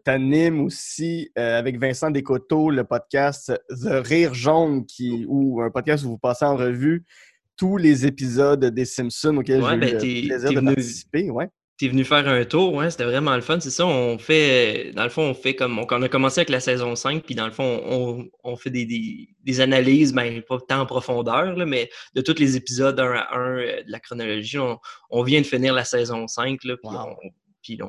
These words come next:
Speaker 2: on sait pas vers quelle saison on va se rattaquer, mais c'est, on a l'embarras du choix, là.
Speaker 1: Ouais. Ce qui est cool des Simpsons,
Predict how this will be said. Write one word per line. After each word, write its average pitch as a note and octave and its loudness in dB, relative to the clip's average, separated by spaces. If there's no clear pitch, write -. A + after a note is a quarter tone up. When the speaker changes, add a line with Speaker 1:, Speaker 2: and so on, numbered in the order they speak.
Speaker 2:
on G2+ -10
sait - -8
pas C3+ -2
vers A#2 0
quelle A#2+ -2
saison B2 0
on B2+ -2
va B2 0
se - -10
rattaquer, A#2 -6
mais A#2+ -2
c'est, - -14
on A#2+ -2
a B2 6
l'embarras B2 2
du A#2 -6
choix, A#2 -6
là. B2+ -20
Speaker 1:
Ouais. C#3+ 0
Ce - -20
qui D#3 6
est - 0
cool A3 6
des E3 6
Simpsons, E3 -2